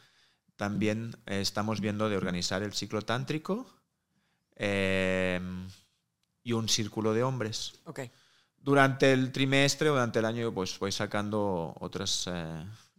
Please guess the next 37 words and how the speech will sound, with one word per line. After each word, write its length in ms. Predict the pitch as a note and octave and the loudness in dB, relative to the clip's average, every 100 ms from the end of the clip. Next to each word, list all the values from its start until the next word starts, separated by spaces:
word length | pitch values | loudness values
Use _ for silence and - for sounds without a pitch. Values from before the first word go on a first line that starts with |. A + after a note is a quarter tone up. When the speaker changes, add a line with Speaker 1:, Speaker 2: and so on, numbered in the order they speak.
| - | -18
Speaker 1:
eh, 280 | - E2 D#2+ - | -12 -10 -10 -6
talleres 600 | E2+ E2+ F2+ G2 - - | -4 0 0 2 0 0
que, 200 | F2+ E2+ | -4 -8
pues, 200 | - - | -10 -14
que 260 | - E2 D#2 | -8 -8 -4
resuenen 500 | E2 - F2+ F#2 G2+ | -4 -2 -2 -2 -2
en 100 | F#2 | -2
el 80 | |
momento, 460 | F2 E2+ G2+ A2 D3+ | -4 -4 -4 -2 -2
Speaker 2:
Ujú. 100 | G#3+ - - - - - _ | -2 -8 -18 -20 -20 -20 _
Speaker 1:
pero 140 | A2+ | 0
esto 140 | G#2 B2 | 2 2
es 60 | |
lo 120 | A2 G2+ | 0 0
que 80 | |
está 200 | G2 - | -2 -2
así 240 | G2 - G2 | 0 0 -2
más, 380 | F#2 F2+ - - | -4 -2 -4 -4
más 240 | F#2+ F2+ | -6 -6
fijo. 320 | - F2+ - D#2+ - _ _ | -8 -10 -12 -16 -20 _ _
Speaker 2:
¿Y 100 | E3+ | -6
en 100 | F3 E3+ | -4 -2
dónde 200 | E3 E3 | -2 -2
pueden 540 | D#3 D3 D3 C#3+ C#3+ | -4 -4 -6 -8 -12
encontrar 720 | - D3 C3+ C3+ B2 B2+ B2 - | -16 -16 -14 -10 -6 -8 -8 -10
toda 140 | C#3+ | -8
esa 120 | A#2 | -8
información? 400 | A2+ - - - _ | -10 -16 -20 -20 _
Speaker 1:
Pueden 340 | B2 C3 D#3 | 2 2 2
seguirme 840 | - C3 A#2 A#2 A#2+ B2 C#3 C#3 - | 2 2 2 0 0 0 0 0 -4
en 840 | G#2+ G#2+ G#2 G2+ G2 G2 F#2+ F#2+ F#2 | -2 0 0 0 -2 -4 -6 -6 -6
arroba, 460 | - G2 A2 C#3+ A#3 | -6 -2 -2 -2 -4
¿no? 120 | B3 F3 | -6 -8
Que 80 | A#2+ | -6
es 80 | A2 | -6
el 120 | G2+ | -6
Instagram, 580 | G#2+ B2+ B2+ C#3 E3 | -4 -4 -2 -2 -2